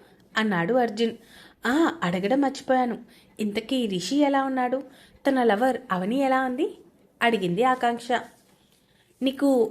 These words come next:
అవని తెలుసా?" అడిగాడు అర్జున్. "హే, రిషి ఎప్పుడూ చెప్తూ ఉంటాడు కదా అవని కోసం, అలా తెలుసు అంతే. ప్రత్యేకించి తనతో పర్సనల్ కాంటాక్ట్ అయితే ఏం లేదు," అంది ఆకాంక్ష. "ఓ, సరే అయితే.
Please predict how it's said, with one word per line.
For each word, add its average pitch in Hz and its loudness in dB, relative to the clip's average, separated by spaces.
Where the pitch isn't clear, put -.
అవని 190 0
తెలుసా?" 214 2
అడిగాడు 254 2
అర్జున్. 240 0
"హే, 339 4
రిషి 185 -4
ఎప్పుడూ 269 0
చెప్తూ 269 -4
ఉంటాడు 254 0
కదా 196 -2
అవని 185 -6
కోసం, 185 -6
అలా 185 0
తెలుసు 220 -2
అంతే. 180 -6
ప్రత్యేకించి 214 -4
తనతో 233 -2
పర్సనల్ 226 -2
కాంటాక్ట్ 233 -2
అయితే 202 -2
ఏం 190 -4
లేదు," 175 -2
అంది 190 0
ఆకాంక్ష. 247 -2
"ఓ, 269 8
సరే 214 0
అయితే. 220 -2